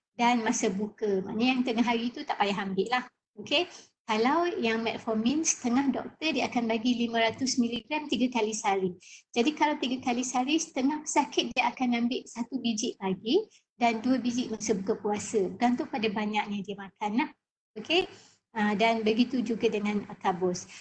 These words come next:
So biasanya kita akan terus, uh, uh, kata tak payah ambil yang tengah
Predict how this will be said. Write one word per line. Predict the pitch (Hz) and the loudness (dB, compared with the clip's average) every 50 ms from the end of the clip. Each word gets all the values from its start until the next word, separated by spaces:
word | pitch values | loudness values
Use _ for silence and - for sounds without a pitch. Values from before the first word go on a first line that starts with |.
| - _ | -20 _
So | - - 254 208 | -4 -4 -2 0
biasanya | 254 254 247 254 - 311 294 311 339 330 330 | 2 0 0 2 0 0 0 0 -2 -4 -4
kita | - 247 240 330 - | -6 -4 -2 -2 -2
akan | - - - 277 254 254 | -2 0 0 0 0 0
terus, | 262 285 285 277 302 285 277 - - - - | -2 -4 -4 -2 -2 -2 -2 -2 -4 -4 -4
uh, | - 226 226 226 226 233 226 233 _ _ _ _ _ _ _ - | -2 -2 -2 -2 -2 -4 -6 -8 _ _ _ _ _ _ _ -4
uh, | 233 226 233 | -4 -2 -2
kata | 233 - 247 247 - - 339 370 370 - | 2 2 2 2 0 -2 -2 -2 0 0
tak | - - - | 0 -2 0
payah | - 262 269 277 240 | 2 2 2 4 4
ambil | 262 254 254 247 254 220 | 4 2 2 2 2 0
yang | 220 226 | -2 -2
tengah | 214 - 226 226 | -2 -2 -2 0